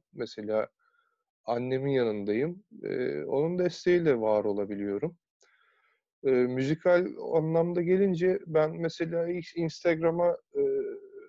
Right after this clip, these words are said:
birkaç tane video akustik gitar çalıp şarkı söyleyerek başladım. Tabii apartmanda yaşadığımız için ev ortamında dilediğimiz gibi şarkı söyleyemiyoruz. E, sonrasında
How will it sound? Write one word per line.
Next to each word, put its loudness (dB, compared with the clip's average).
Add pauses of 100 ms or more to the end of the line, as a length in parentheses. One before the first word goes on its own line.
(160)
birkaç 0
tane 2
video 4
akustik -4
gitar 0
çalıp -2
şarkı 0
söyleyerek 4 (100)
başladım. -4
Tabii -2 (580)
apartmanda 2
yaşadığımız 2
için -6
ev -2
ortamında 0
dilediğimiz 0
gibi -10
şarkı -2
söyleyemiyoruz. -2 (1000)
E, 2 (280)
sonrasında 2